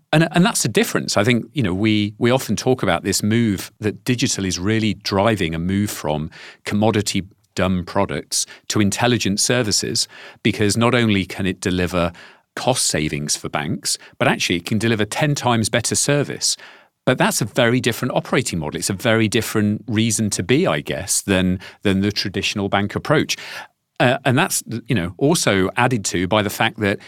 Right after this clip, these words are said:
if you don't manage your money well, actually banks do pretty well out of it, whether because they make their money by lending by and large. And, and if you suddenly need to borrow, then, you know, there's always that rub that,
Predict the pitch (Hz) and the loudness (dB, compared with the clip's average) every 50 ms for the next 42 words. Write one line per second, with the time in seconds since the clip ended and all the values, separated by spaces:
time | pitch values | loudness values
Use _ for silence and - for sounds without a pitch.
0 | - - 123 - 117 107 87 127 143 190 185 - 92 87 85 76 - - 87 82 | -10 -8 -6 -4 -2 0 2 4 4 4 2 0 -2 -2 -2 -4 -4 -4 -4 -4
1 | 82 85 80 78 73 73 73 85 110 123 - - - _ - - 180 - - 104 | -4 -4 -4 -4 -2 -2 -2 -2 -2 -4 -6 -12 -20 _ -12 -10 -6 -4 -4 -2
2 | 95 - 127 131 123 - - - 113 113 - - 127 127 123 127 143 156 - - | 0 0 0 0 0 -2 -2 0 -2 0 0 0 0 2 2 2 0 0 -2 -4
3 | - - 67 65 - _ _ - - - - - 98 95 92 101 98 - - - | -6 -8 -8 -10 -12 _ _ -20 -20 -16 -6 -2 0 2 2 2 0 -2 -2 -2
4 | 120 104 - - 107 107 98 - - _ _ _ _ - 92 90 98 98 101 123 | -2 -2 0 2 2 2 2 0 -4 _ _ _ _ -4 -2 0 2 2 2 2
5 | - 117 117 120 123 127 131 127 - 139 139 135 120 131 170 208 214 135 85 78 | 2 2 2 2 2 2 2 2 4 4 2 4 2 2 2 2 2 0 0 -2
6 | 76 76 76 73 73 71 71 71 71 71 73 73 71 - 85 80 80 82 85 - | -2 -4 -4 -4 -4 -6 -6 -6 -6 -4 -4 -4 -2 -2 -2 -2 -2 -4 -4 -6
7 | - - - - - 92 82 - - 98 92 - - 110 104 110 107 104 104 107 | -10 -18 -16 -8 -4 -4 -4 -2 0 -2 0 0 0 0 0 2 2 2 2 2
8 | 101 - 104 95 110 110 107 107 113 143 180 160 156 - 151 147 147 156 160 165 | 0 0 0 2 4 4 6 6 4 4 2 0 0 0 0 2 2 2 0 0
9 | 160 165 165 - _ _ - 151 131 135 151 147 135 123 127 139 147 151 139 - | 0 -2 -4 -6 _ _ -2 0 2 2 4 4 4 4 4 4 4 2 2 2
10 | - - - - 107 104 139 202 - - - - 90 92 101 - - - | 0 0 0 -2 0 2 2 2 0 -4 -6 -4 -2 -2 -2 -2 -6 -8